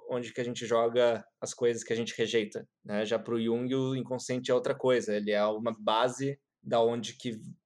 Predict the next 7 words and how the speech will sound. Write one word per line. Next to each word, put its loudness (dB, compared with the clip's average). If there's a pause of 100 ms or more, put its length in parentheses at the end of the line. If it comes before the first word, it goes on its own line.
brota 2
a -12
consciência, -2
uma 0
base 2
viva, 0
pulsante, -2